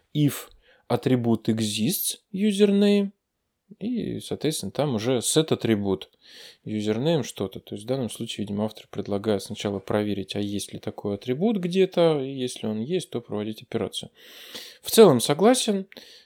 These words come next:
А, опять же, у нас функция должна делать что-то одно, ради чего мы ее,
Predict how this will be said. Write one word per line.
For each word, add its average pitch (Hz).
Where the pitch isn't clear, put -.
А, 117
опять 123
же, 110
у 110
нас 110
функция 113
должна 107
делать 101
что-то 98
одно, 196
ради 175
чего 165
мы 156
ее, 147